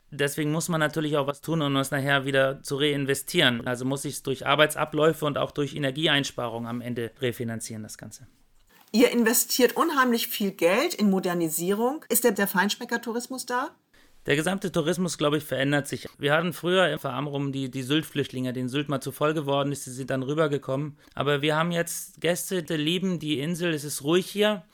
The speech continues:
Speaker 1: Aber sie kennen natürlich auch durch die Städte, wo sie wohnen, äh, Restaurants, die modern kochen, die frisch kochen und auch ein gewisses Ambiente haben.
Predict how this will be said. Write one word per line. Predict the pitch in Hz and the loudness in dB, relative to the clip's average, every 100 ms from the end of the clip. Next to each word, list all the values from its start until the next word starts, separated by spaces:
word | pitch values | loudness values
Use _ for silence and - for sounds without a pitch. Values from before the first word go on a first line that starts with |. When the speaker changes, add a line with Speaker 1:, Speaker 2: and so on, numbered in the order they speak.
| - | -4
Speaker 1:
Aber | 147 160 156 | 0 0 0
sie | 156 | -2
kennen | 175 180 | -2 0
natürlich | 170 175 175 170 | -2 -2 -4 -2
auch | 151 147 | -4 -2
durch | - | -6
die | 165 156 | -4 -2
Städte, | 175 180 175 | 0 0 0
wo | 151 | 0
sie | 151 156 | -2 -2
wohnen, | 143 156 165 170 151 | 0 0 0 -2 -4
äh, | 143 | -6
Restaurants, | 139 156 170 - 156 160 160 - | -2 0 0 0 0 0 0 -2
die | 151 | -2
modern | 143 151 165 175 | 0 4 4 4
kochen, | - 160 156 | 0 -2 -2
die | 147 | -6
frisch | 143 170 - | -4 -6 -6
kochen | - 156 156 151 143 - | -2 -2 -2 -6 -6 -6
und | 147 147 | -4 0
auch | 147 143 147 | 2 2 0
ein | 151 | -4
gewisses | 156 151 | -4 -4
Ambiente | 156 143 156 180 175 127 | -2 2 2 4 2 4
haben. | 131 147 147 | 0 0 -6